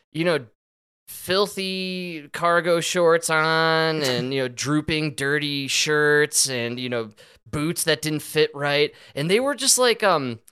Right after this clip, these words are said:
Speaker 1: slowly rolling down this sidewalk on the highway overpass, you know? And I just, like, looked at them and I'm watching them just really slowly just move down. And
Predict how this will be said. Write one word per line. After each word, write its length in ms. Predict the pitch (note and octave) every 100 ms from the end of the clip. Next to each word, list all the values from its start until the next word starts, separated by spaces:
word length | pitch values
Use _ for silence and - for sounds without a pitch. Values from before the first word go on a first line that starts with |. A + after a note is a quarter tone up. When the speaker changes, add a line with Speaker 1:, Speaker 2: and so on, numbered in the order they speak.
| _ _
Speaker 1:
slowly 1080 | - - - E3+ A3 A#3+ A#3 E3+ C3 A#2 A2
rolling 680 | A2 C3+ E3 E3+ C#3+ A2 G2
down 580 | A2+ C3+ C#3+ D3 C3 A#2+
this 200 | B2 -
sidewalk 760 | - C3+ C#3 B2 G2+ F2+ F#2+
on 160 | A#2+ A#2
the 100 | A2+
highway 460 | A2 B2 A#2 A2+ G#2+
overpass, 720 | A2+ A2 G2+ G#2 D#2+ F#2 -
you 80 | A2
know? 240 | G#2+ A#2
And 120 | A2
I 80 | B2+
just, 220 | C3+ B2+
like, 180 | A#2 A2
looked 260 | A2 B2+ G#2
at 120 | F#2+
them 220 | F#2+ F#2+
and 140 | F#2 - _ _ _ -
I'm 120 | G#2
watching 460 | G2+ A2+ C#3 A#2 G#2
them 160 | F#2
just 240 | F#2 G2 -
really 360 | G#2+ C3+ C3+ B2+
slowly 520 | - A2+ A#2 A2+ G#2
just 240 | G2 G2+ _ _ _ _
move 400 | G#2 A#2+ C3 B2
down. 520 | A2+ A#2 B2+ B2+ B2+
And 220 | A#2 G#2+